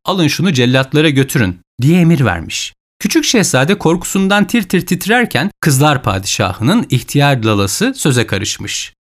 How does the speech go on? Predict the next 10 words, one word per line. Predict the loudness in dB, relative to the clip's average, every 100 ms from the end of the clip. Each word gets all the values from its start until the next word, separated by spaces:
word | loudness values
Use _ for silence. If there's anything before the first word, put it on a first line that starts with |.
| _ 0
"Ünlü | 2 4 4
ve | 2
merhametli | 2 2 2 0 -2 -2
padişahım." | -2 -2 -4 -4 -4 -6 -10 _ -8
demiş. | -6 -6 -10 -12 -14 _ _ _ _ 0
"İzniniz | 2 4 4 2 0
olursa | 0 0 -2 -8 -10 -16 _ _
bu | 0
delikanlı | 2 0 0 -2 0 -2
bize | -2 -4